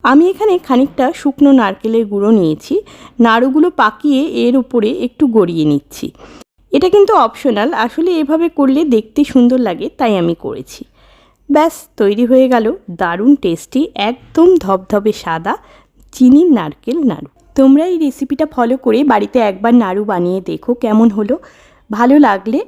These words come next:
একটা লাইক এবং কমেন্ট করে জানিও, আর রেসিপিটা বন্ধু, আত্মীয় সকলের সাথে শেয়ার করো। আরও এ ধরনের নানান রেসিপি তোমরা পেয়ে যাবে আমার YouTube চ্যানেল নীলাঞ্জনা রান্নাঘর এবং Facebook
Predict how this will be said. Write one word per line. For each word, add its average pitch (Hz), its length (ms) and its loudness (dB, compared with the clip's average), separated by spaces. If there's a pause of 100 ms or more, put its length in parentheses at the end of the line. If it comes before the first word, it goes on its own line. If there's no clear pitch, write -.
একটা 208 300 -6
লাইক 185 380 -4
এবং 208 180 -2 (140)
কমেন্ট 180 300 0
করে 247 240 0
জানিও, 147 380 -2 (440)
আর 247 200 0
রেসিপিটা 262 540 0 (260)
বন্ধু, 220 360 4 (120)
আত্মীয় 240 440 -6
সকলের 226 500 -4
সাথে - 220 -6
শেয়ার 165 340 0
করো। - 260 -10 (160)
আরও 254 300 2 (120)
এ 277 120 2
ধরনের 294 340 4
নানান 262 420 2
রেসিপি 233 380 -6 (140)
তোমরা 226 220 2
পেয়ে 214 280 -8
যাবে 220 300 0 (340)
আমার 262 260 2 (180)
YouTube 277 440 -4
চ্যানেল 226 360 -6
নীলাঞ্জনা 214 560 2
রান্নাঘর 190 560 0 (340)
এবং 285 220 4 (140)
Facebook 226 420 -6